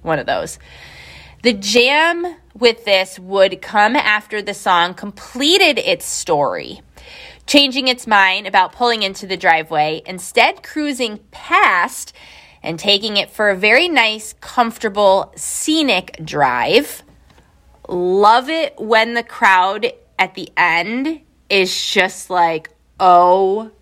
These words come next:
shit, yes. Let's go." I love it. It's one of my favorites, and I just mentioned this too last month when I was on tour to somebody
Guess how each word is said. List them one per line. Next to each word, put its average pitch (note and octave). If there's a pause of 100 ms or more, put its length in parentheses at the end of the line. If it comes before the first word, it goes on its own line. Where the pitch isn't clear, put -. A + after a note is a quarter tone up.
(180)
shit, -
yes. - (1300)
Let's F3 (640)
go." F#3+ (140)
I G3+ (160)
love F#3+
it. - (200)
It's G3
one G3
of B3
my B3+
favorites, G#3+
and G3+
I G3
just D#4
mentioned A3
this F#3
too A3
last F#3
month F3
when F#3+
I F3
was E3+
on E3
tour F3
to F3
somebody D#3